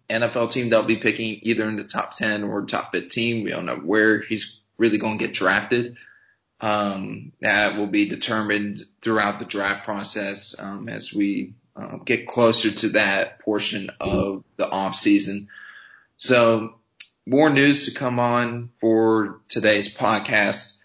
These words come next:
Um, star Los Angeles Chargers safety Derwin James will miss the twenty twenty N F L season due to a knee injury that will require a six to eight month recovery.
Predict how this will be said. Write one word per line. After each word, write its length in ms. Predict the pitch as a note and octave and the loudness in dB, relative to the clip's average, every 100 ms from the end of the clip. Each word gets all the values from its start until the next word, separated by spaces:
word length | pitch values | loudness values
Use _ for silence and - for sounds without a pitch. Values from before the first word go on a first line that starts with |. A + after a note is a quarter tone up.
| _ _ _ _ _ _ | _ _ _ _ _ _
Um, 640 | A2+ G#2+ G#2 G#2 G2+ G2+ G#2 _ _ | -2 0 0 0 -4 -8 -14 _ _
star 540 | - - A#2+ A#2 A#2 A2+ | -8 0 4 6 8 6
Los 260 | A2 A2+ | 4 2
Angeles 380 | A#2+ A2+ A2+ A2 | 0 -2 -2 -4
Chargers 400 | - A2+ G#2+ G#2+ | 0 0 0 -2
safety 440 | - A2 - G#2 - | -2 -4 -2 -6 0
Derwin 400 | A2+ A2+ A2 G#2+ | 0 0 -2 -2
James 480 | G#2+ G#2 G#2 - | 2 2 2 -4
will 120 | A2 G#2 | -6 -2
miss 260 | G#2+ - | -2 -2
the 100 | G2 | -8
twenty 360 | - - A#2 A#2 | -10 -4 -2 -2
twenty 340 | A2+ A2+ G#2+ | -2 0 2
N 120 | G#2+ | 2
F 120 | G#2+ G#2+ | 0 0
L 140 | G#2 | -2
season 460 | - G#2+ G#2 G#2 - | 2 0 0 -8 2
due 240 | A2+ G#2 | 4 6
to 180 | G#2+ G2+ | 4 -2
a 40 | G2 | 0
knee 280 | A2+ A2+ | 0 2
injury 600 | A2 G2+ A2 A2 A2 - _ | 0 2 4 4 4 -2 _
that 220 | G#2 F#2+ G2 | -2 0 2
will 220 | G2+ F2+ | 2 0
require 680 | - A2 G#2 G#2 G#2 G#2+ - | 0 2 4 4 4 2 0
a 300 | G#2+ G#2 G2+ | 0 0 0
six 400 | - - B2+ - | -2 2 2 2
to 220 | - - | -4 -2
eight 200 | B2 - | -2 0
month 240 | A2+ A2+ A#2+ | -2 -2 -4
recovery. 680 | - - A#2 A2 A2+ A2 | -6 0 2 4 2 0